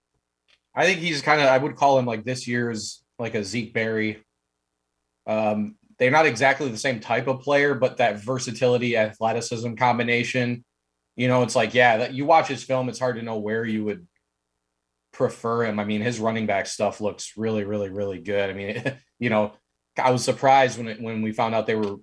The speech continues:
really kind of prefer him at a defensive back spot, but, but I guess it's easier to find productive running backs than it is, like, elite defensive backs, right? So, I mean, it makes a certain level of sense there. But,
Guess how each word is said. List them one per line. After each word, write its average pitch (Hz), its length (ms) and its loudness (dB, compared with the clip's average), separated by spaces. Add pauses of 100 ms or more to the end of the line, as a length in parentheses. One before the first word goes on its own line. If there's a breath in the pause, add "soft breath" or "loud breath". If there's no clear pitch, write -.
(140)
really 113 300 -2
kind 117 180 -2
of 110 80 -8
prefer 117 240 -6
him 110 80 -2
at 107 100 -2
a 104 60 -4
defensive 110 420 -6
back 101 220 0
spot, 107 420 0
but, 107 220 -2 (340)
but 104 80 -4
I 110 60 -2
guess 113 220 -2
it's 107 120 -8
easier 110 300 -2
to 104 80 -4
find 104 480 -2 (640)
productive 113 400 -2
running 107 260 -2
backs 101 240 0
than 104 140 -4
it 104 100 -4
is, 101 240 -4
like, 98 320 -8
elite 107 400 -4 (180)
defensive 107 480 -4
backs, 101 320 0
right? 107 260 0
So, 113 160 0
I 107 60 4
mean, 107 140 -2
it 107 80 -2
makes 110 240 -4
a - 40 -14
certain 107 280 -4
level 104 200 0
of 101 60 -2
sense 104 280 -6
there. 110 200 2
But, 107 280 -2